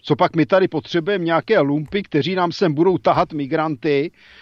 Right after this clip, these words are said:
kteří nám tady lžou, dělají cizáckou propagandu a podobně, kteří fungují jako rozvědka amerických zájmů, tak ať si je platí cizáci, ale od nás ani korunu.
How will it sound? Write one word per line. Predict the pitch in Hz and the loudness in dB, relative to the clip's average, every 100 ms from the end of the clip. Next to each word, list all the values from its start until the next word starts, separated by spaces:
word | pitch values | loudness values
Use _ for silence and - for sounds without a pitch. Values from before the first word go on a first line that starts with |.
| - | -20
kteří | - 156 147 | -2 0 0
nám | 196 175 143 | 0 0 2
tady | 196 208 | 0 2
lžou, | 165 131 117 151 160 185 | 0 0 0 2 2 2
dělají | 170 175 185 170 | -2 0 0 -2
cizáckou | 147 131 160 - 175 156 | -6 -2 -4 -2 -2 -2
propagandu | 143 131 156 151 147 156 165 | -2 0 0 2 0 -2 -4
a | |
podobně, | - 123 147 214 214 180 | -6 -4 -4 -2 -2 -2
kteří | - 143 131 147 110 107 | 0 0 0 -2 -6 -12
fungují | - 160 151 160 190 | -4 0 0 0 2
jako | 165 - 170 123 - - - 147 | 2 2 0 0 -6 -20 -20 -10
rozvědka | 123 165 170 - 165 175 - 190 | 0 4 2 2 2 0 0 0
amerických | 147 151 160 156 - 160 123 | 2 0 0 -2 -4 -12 -6
zájmů, | 139 131 202 214 190 | -4 -2 -4 -6 -8
tak | - 151 | -4 -2
ať | 175 - | -2 -2
si | 240 | 0
je | |
platí | 214 202 180 233 | 0 0 -2 -6
cizáci, | 220 220 233 220 - 147 | -10 -4 -2 -2 -4 -2
ale | 135 143 | 2 2
od | 160 170 | 0 -4
nás | 202 - | -6 -6
ani | 170 170 | -6 -6
korunu. | - 151 147 131 | -4 -2 -2 -4